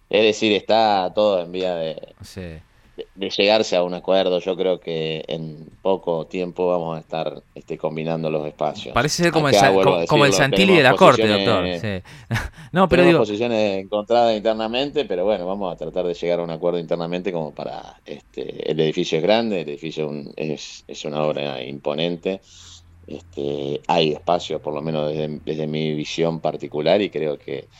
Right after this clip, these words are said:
Speaker 1: vamos a tener que sentarnos en, en la mesa todos los ministros, junto con, este, los, las jefas de los ministerios públicos, y definir qué espacios más se necesitan como
Speaker 2: Sí.
Speaker 1: para concederlo. Un poco esa es la voluntad que nosotros tenemos.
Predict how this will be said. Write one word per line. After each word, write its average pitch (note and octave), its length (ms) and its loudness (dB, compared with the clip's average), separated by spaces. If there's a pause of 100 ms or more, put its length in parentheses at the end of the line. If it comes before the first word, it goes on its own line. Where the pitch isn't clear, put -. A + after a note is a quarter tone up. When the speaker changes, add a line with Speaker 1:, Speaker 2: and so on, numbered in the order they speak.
(200)
Speaker 1:
vamos D#2 360 -6
a D#2 60 -4
tener D#2 220 -4
que E2+ 80 -4
sentarnos E2+ 720 0
en, D2 100 -16
en D#2 120 -10
la D#2+ 100 -4
mesa F2 280 0
todos E2 200 0
los D#2 60 -6
ministros, G#2+ 440 -2
junto E2+ 280 -10
con, D2+ 240 -14 (320)
este, - 460 -20
los, C#2 520 -20 (340)
las - 160 -20
jefas D#2+ 280 -4
de D2 60 -4
los D2 100 -12
ministerios D#2 420 -6
públicos, C#3 440 -2
y D2 220 -8
definir D#2+ 520 -6 (360)
qué - 80 -8
espacios E2+ 400 -4
más F2 160 -4
se D#2+ 80 -10
necesitan F2+ 520 -4
como D2+ 140 -6
Speaker 2:
Sí. D2 120 -12
Speaker 1:
para D2 180 -6
concederlo. D#2 500 2
Un C#2+ 80 -12
poco D#2+ 240 -4
esa E2 160 -4
es D2+ 40 -6
la D2 60 -4
voluntad D2 360 -6
que D2 80 -6
nosotros C#2+ 260 -8
tenemos. D#2 300 -8